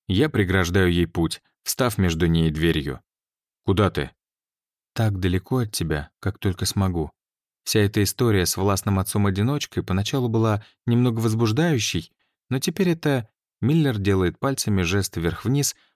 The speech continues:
показывая на мое тело. «Утомляет». Она отступает в сторону, протягивая руку к двери, ведущей в коридор. Но я двигаюсь вместе с ней, загораживая выход. «Пожалуйста, отойди». «Куда ты пойдешь?»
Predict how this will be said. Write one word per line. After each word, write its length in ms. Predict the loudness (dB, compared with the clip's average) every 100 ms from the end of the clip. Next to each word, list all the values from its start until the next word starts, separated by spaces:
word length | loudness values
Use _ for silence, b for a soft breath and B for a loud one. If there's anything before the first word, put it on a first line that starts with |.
| -6
показывая 560 | -6 -2 -2 0 0 0
на 100 | 2
мое 220 | 0 0
тело. 360 | 0 -2 -2 -12 _ _ _ -8
«Утомляет». 720 | -2 0 2 2 0 -2 -6 _ _ _ -2
Она 240 | 0 2
отступает 520 | 0 -2 -2 0 -2
в 60 | -4
сторону, 540 | -2 0 2 0 -2 -4
протягивая 640 | -2 0 0 2 2 4
руку 240 | 2 2 -2
к 100 | 0
двери, 400 | 2 2 4 2 0
ведущей 460 | -2 -2 -2 -2
в 80 | -4
коридор. 480 | 0 0 2 -2 -4 _ _ _
Но 100 | -2
я 240 | 0 2 0
двигаюсь 520 | 0 0 2 0 0
вместе 360 | 0 0 -2 -6
с 120 | -2
ней, 300 | -2 -4 -8 _ -6
загораживая 720 | -2 2 2 0 0 0 0
выход. 360 | 0 -2 -6 _ _ _ _ _ _ _
«Пожалуйста, 680 | -4 0 0 0 -2 -8 -10 _ -6
отойди». 580 | -2 0 0 0 -4 -4 _ _ _ _ _ _ -4
«Куда 220 | 0 0
ты 100 | 0
пойдешь?» 540 | 2 2 2 0 -2